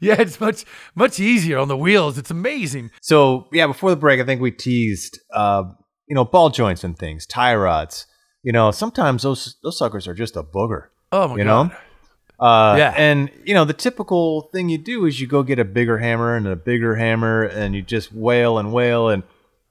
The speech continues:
Speaker 2: and, you know, I can't say that I haven't done that quite a bit in my <laughs> lifetime, <laughs> you know?
Speaker 1: Yeah, man.
Speaker 2: Uh, 'cause,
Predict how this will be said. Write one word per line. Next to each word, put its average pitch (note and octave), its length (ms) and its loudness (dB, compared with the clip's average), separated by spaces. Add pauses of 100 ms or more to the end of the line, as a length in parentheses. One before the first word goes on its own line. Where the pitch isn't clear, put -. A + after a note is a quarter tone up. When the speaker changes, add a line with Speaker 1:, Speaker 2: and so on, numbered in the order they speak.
(160)
Speaker 2:
and, D3 320 0 (180)
you F#3+ 140 -2
know, D3+ 320 4
I E3 120 -2
can't F#3 320 -4
say C#3+ 220 0
that A#2+ 220 0
I F2+ 140 -8
haven't G2+ 340 -6
done D#2+ 220 -16
that D#2+ 200 -20 (140)
quite F2+ 220 -8
a - 20 0
bit - 220 0
in - 60 -6
my F4 180 2
<laughs> - 0 -
lifetime, F3+ 680 2 (320)
<laughs> - 320 -14
you F3+ 140 2 (100)
know? G3+ 280 -2
Speaker 1:
Yeah, A3 240 4
man. F#3+ 160 0
Speaker 2:
Uh, F#3+ 180 6
'cause, F3 280 -2